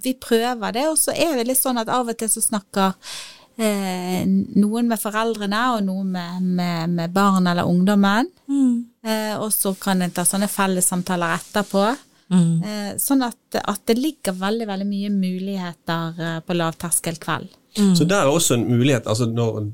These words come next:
Speaker 3: når, eh, en ungdom tar kontakt med dere,
Speaker 1: Mm.
Speaker 3: eller vi kan hjelpe.
Speaker 1: Mm.
Speaker 3: Jeg har jo også ringt flere ganger
Speaker 1: Mm.
Speaker 3: bort og fått hjelp til ungdommer. At du da i allianse med ungdommen også inviterer inn familien,
Speaker 1: Mm.
Speaker 3: hvis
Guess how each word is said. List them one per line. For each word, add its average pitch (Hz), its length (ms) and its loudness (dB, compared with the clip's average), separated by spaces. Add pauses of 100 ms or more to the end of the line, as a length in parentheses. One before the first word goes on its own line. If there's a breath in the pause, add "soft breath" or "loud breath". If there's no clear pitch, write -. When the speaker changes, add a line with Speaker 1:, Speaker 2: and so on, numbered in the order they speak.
(120)
Speaker 3:
når, 107 260 0
eh, 98 340 2
en 107 100 -2
ungdom 104 340 2
tar 90 120 -2
kontakt 90 360 -2
med 85 80 0
dere, 92 100 2
Speaker 1:
Mm. 82 160 -4
Speaker 3:
eller 95 240 2
vi 156 220 2
kan 85 200 -4
hjelpe. 78 260 -6
Speaker 1:
Mm. - 80 0
Speaker 3:
Jeg 110 120 2
har 107 80 2
jo 101 140 0
også 85 200 -6
ringt 117 220 -2
flere 101 200 2
ganger 82 180 0
Speaker 1:
Mm. - 20 0
Speaker 3:
bort 80 200 0
og 98 60 -8
fått 95 100 -6
hjelp 92 200 -2
til 92 80 -6
ungdommer. 98 260 -2 (360 loud breath)
At 110 180 -4
du 120 80 0
da 127 260 4
i 101 140 2
allianse 110 540 0
med 110 280 0
ungdommen 101 560 0
også 110 480 -4 (600)
inviterer 101 600 0
inn 113 120 2
familien, 95 580 2
Speaker 1:
Mm. - 100 -6
Speaker 3:
hvis - 320 -6